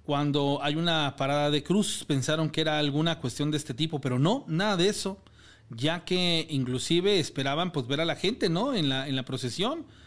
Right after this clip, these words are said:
participando de esto, pero, mm, mm, ningún peregrino, solo escucharon ese tipo de, de ruidos". Tocomi Kun, saludos desde mi pueblito, gracias. Aarón Galván, a José Tobar,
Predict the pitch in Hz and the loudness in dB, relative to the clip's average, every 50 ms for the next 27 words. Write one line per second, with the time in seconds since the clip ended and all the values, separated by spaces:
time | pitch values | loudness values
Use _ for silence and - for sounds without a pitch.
0 | - - - - 147 151 147 - - 151 - - 175 220 226 196 175 208 214 214 | -20 -8 -4 -4 -4 -2 -2 -2 -2 -2 -2 0 0 0 0 0 0 0 0 -2
1 | - 214 - - 233 240 254 247 - 240 262 - 240 240 233 - - - 180 175 | -4 -4 0 0 0 0 0 -2 -4 -6 -4 -2 -4 -4 -4 -6 -8 -4 -2 0
2 | 190 202 196 202 202 202 233 254 277 - 294 277 285 277 233 220 247 285 294 247 | 2 2 2 2 2 0 -2 -2 0 0 0 2 2 2 2 2 2 2 2 2
3 | 175 - - - - - - - - - - - 170 190 208 226 240 233 240 - | 0 -2 -4 -12 -20 -20 -20 -20 -12 -6 -2 0 0 2 2 2 0 0 -2 -4
4 | 131 - - - 127 - - 165 165 175 175 170 - - 151 147 - - 139 - | -4 -4 -4 -6 -6 -2 0 0 0 0 -2 -4 -4 -4 -4 -4 -4 -6 -6 -4
5 | 147 143 143 - 147 147 131 131 123 120 110 117 117 123 117 110 - 123 123 131 | -4 -4 -4 -2 -2 -2 -2 -2 -2 -4 -6 -6 -6 -6 -6 -6 -6 -4 -2 -2
6 | 135 123 123 110 - - - - - - - - - - - - 151 147 - 202 | -2 -2 -4 -6 -6 -10 -12 -14 -18 -20 -20 -20 -20 -10 -4 -4 -2 0 0 0
7 | 220 214 - - 208 226 214 160 190 185 196 214 196 185 185 165 165 165 165 156 | 0 0 -2 0 0 2 2 2 4 2 2 2 2 0 0 0 2 2 0 0
8 | 160 160 160 165 185 196 - 196 190 208 226 233 220 - - 208 196 - - 180 | 0 0 0 0 0 0 -2 0 0 0 0 0 0 0 -2 -2 0 0 -2 -2
9 | 185 196 202 190 180 170 165 185 202 208 202 180 - 156 139 - 170 165 - 160 | 0 0 0 0 0 0 0 0 0 -2 -2 -4 -4 -6 -6 -6 -4 -4 -2 0
10 | 160 160 160 156 160 160 | 0 0 0 -2 -4 -6